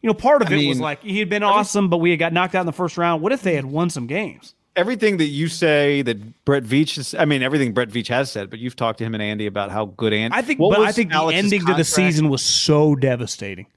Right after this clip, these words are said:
Speaker 2: Yeah. What was Alex's contract status? Like, did he trade him? Didn't they trade him for a second and a player swap? Is that what it was?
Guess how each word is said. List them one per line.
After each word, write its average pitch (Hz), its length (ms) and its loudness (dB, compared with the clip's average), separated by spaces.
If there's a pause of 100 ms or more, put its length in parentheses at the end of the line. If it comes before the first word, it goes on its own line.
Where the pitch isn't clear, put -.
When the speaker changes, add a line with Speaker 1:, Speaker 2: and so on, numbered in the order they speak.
(320)
Speaker 2:
Yeah. 110 360 -6 (1160)
What 165 100 -4
was 185 100 -4
Alex's 160 420 0
contract 135 600 0
status? 123 400 0
Like, 113 120 -6
did 135 120 0
he 202 60 -2
trade 147 260 0
him? 120 60 -4
Didn't 180 140 -2
they 196 60 0
trade 170 160 0
him 156 60 -2
for 120 120 0
a 101 60 0
second - 400 -4
and 120 200 -4
a 101 60 -2
player 143 420 -2
swap? 175 400 -2
Is 120 60 -10
that 135 120 -2
what 180 100 -6
it 180 40 -4
was? 180 280 -6